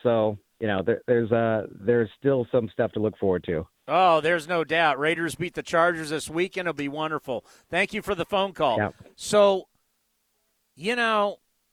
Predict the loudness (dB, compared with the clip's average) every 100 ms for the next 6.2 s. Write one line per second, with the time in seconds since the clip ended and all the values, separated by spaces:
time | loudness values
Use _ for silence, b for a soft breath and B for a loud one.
0 | -4 -2 0 0 0 -6 -10 -10 -12 -16
1 | -18 -20 -20 _ _ _ _ _ _ _
2 | _ -6 -4 -4 -6 -8 -6 -6 -4 -4
3 | -4 -6 -6 -8 -12 _ _ -18 -6 -2
4 | -2 -2 -2 0 2 0 -4 -8 -8 -8
5 | -8 -6 -6 -4 -2 0 -2 -2 -2 0
6 | 0 -2